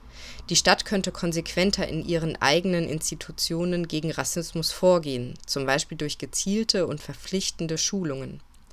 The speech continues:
Damals wie heute berichten von Rassismus Betroffene von institutionellem Rassismus in Jena.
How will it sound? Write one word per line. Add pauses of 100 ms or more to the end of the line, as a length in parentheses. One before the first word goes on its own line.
(140)
Damals
wie
heute
berichten
von
Rassismus
Betroffene
von
institutionellem
Rassismus
in
Jena.